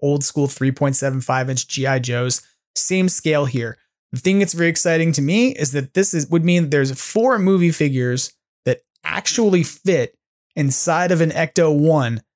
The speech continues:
that rolls, a thing that we have not had, uh, since anybody began making movie Ghostbusters figures. To be fair, like, yes, there's an Ecto one for, you know, the, uh, for,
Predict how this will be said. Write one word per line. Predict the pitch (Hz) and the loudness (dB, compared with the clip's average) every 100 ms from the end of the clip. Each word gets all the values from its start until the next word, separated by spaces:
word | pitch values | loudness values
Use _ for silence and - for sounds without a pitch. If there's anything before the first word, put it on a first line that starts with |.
| _ | _
that | 135 147 139 | -2 0 -2
rolls, | 123 151 131 117 113 - - _ 139 | 0 2 2 -2 -4 -6 -6 _ -4
a | |
thing | 131 185 170 | -2 2 0
that | 151 | 0
we | 156 175 | -2 0
have | 139 147 151 | 0 -2 0
not | 254 214 | -2 0
had, | 127 127 127 - _ _ | -2 -2 -4 -10 _ _
uh, | 131 123 | -2 0
since | - 156 151 | 0 -2 0
anybody | 165 156 156 151 | 0 2 2 2
began | 143 151 147 143 | 0 2 0 2
making | 143 131 135 131 131 | 0 2 0 -2 -2
movie | 139 151 175 180 160 143 | 2 4 6 4 4 2
Ghostbusters | 143 151 - 131 - 131 | 2 2 0 -2 -2 -4
figures. | - 117 113 110 - | -4 -6 -8 -8 -6
To | - | -4
be | 170 | -4
fair, | 190 143 156 | 0 0 2
like, | 143 120 | 0 -2
yes, | 117 120 | -4 -4
there's | - 117 117 | -4 -4 -4
an | 110 | -6
Ecto | 131 120 131 | -6 -4 -2
one | 123 113 113 | -2 -4 -6
for, | - 113 110 | -6 -6 -6
you | 120 | -8
know, | - - | -10 -10
the, | 58 - | -12 -10
uh, | - - _ _ | -10 -12 _ _
for, | 120 | -4